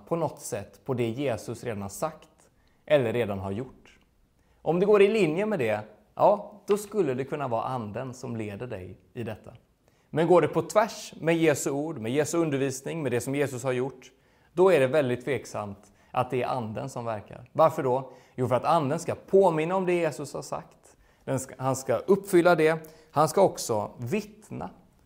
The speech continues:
om Jesus. Anden pekar alltid tillbaka på Jesus själv. Därför kan också en bra kontrollfråga vara, pekar detta på Jesus? Ja, då kan det vara anden.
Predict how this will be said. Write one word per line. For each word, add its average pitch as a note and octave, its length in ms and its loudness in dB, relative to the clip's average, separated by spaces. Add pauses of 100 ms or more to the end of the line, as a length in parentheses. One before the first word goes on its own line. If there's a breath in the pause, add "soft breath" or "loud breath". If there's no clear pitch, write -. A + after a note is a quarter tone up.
(120)
om B2+ 240 -2
Jesus. - 720 -8 (880)
Anden E3+ 460 2
pekar F3 440 2
alltid F#3 480 0
tillbaka G#2+ 560 -2 (120)
på C#3+ 100 -2
Jesus A#2+ 380 -4
själv. - 260 -12 (680)
Därför D3+ 260 4
kan F#3 160 2
också D#3+ 220 0
en C#3+ 80 -2
bra C#3+ 140 6
kontrollfråga B2 640 0
vara, G2+ 320 -2 (560 soft breath)
pekar C#3+ 280 0
detta B2+ 420 -4 (220)
på D3 120 -2
Jesus? C3 560 -2 (260)
Ja, A2 300 -2 (520 soft breath)
då B2 120 -6
kan A2 160 -6
det G2+ 60 -6
vara F#2+ 140 -6
anden. F2+ 320 -12